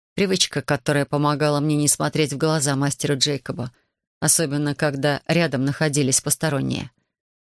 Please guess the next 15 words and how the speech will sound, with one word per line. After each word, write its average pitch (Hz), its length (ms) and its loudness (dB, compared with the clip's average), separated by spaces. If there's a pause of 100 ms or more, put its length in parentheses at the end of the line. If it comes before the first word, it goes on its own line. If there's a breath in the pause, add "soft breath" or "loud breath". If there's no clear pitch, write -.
(400)
"Я 156 320 4
вынужден 165 720 4
с - 100 4
прискорбием 160 840 2
сообщить, 147 1000 2 (480)
что - 320 2
наша 175 480 4
любимая 170 560 4
служанка 160 640 2
Рэйчел 151 560 4
ушла 147 320 4
сегодня 147 560 2
к - 60 -6
своему 143 400 2
создателю. 127 920 0